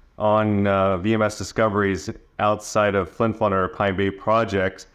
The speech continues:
We made the discovery of Rainbow in twenty twenty, our first drill hole into that.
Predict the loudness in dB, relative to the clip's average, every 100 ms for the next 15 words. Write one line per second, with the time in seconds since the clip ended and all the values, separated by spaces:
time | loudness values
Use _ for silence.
0 | _ _ _ -6 0 2 2 0 -2 0
1 | 0 2 2 0 0 0 2 2 2 2
2 | 0 -4 -4 0 0 -2 -4 0 2 0
3 | -2 -2 -2 -2 -2 0 0 0 -2 -2
4 | -2 -2 -8